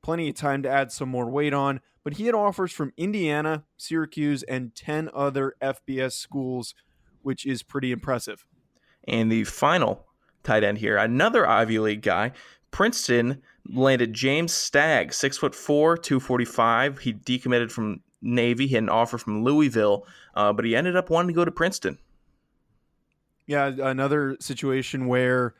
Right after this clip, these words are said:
Speaker 1: an Ivy League school was able to steal away a talented kid, mostly because of their academic prowess, and also they're not that far off in having good facilities and resources.
Speaker 2: Yeah, plenty
Speaker 1: Now
Speaker 2: of, plenty of money in the Ivies.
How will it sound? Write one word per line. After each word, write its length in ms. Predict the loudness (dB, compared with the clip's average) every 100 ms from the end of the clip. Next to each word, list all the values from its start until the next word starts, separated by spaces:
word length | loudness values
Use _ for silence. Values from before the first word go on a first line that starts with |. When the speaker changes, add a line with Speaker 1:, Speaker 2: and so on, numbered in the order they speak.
| _ _
Speaker 1:
an 100 | -6
Ivy 260 | -2 0 0
League 240 | -2 -2
school 240 | -4 -6 -4
was 140 | 0
able 180 | 0 0
to 60 | -6
steal 320 | -6 -4 -2
away 320 | -2 -2 -2
a 200 | -2 -4
talented 580 | -6 -4 -4 -4 -6 -6
kid, 380 | -2 -2 -2 -8 _ _ _ _
mostly 400 | -4 -2 0 -2
because 300 | -4 -2 -2
of 40 | 0
their 160 | 0
academic 640 | 2 0 0 -2 -2 -4
prowess, 480 | -2 2 4 2 0
and 80 | -4
also 260 | -4 -2 0
they're 260 | 2 2 -2 -14
not 280 | -2 0 2
that 140 | 0 -2
far 300 | 2 4 6
off 240 | 4 2
in 80 | -2
having 420 | -2 -2 -2 -4 _ _ _
good 180 | -4 -2
facilities 640 | -2 -4 0 0 0 -2 -4
and 160 | -6
resources. 760 | -6 -6 -8 -12 -14 -18 -20 -20 _ _ _ _ -20 _ _ _ _
Speaker 2:
Yeah, 200 | -2 -2
plenty 340 | -2 -2 2
Speaker 1:
Now 80 | 2
Speaker 2:
of, 200 | 0 -4
plenty 200 | -2 0
of 40 | 0
money 200 | 0 -2
in 60 |
the 120 | -2
Ivies. 340 | -4 -6 -12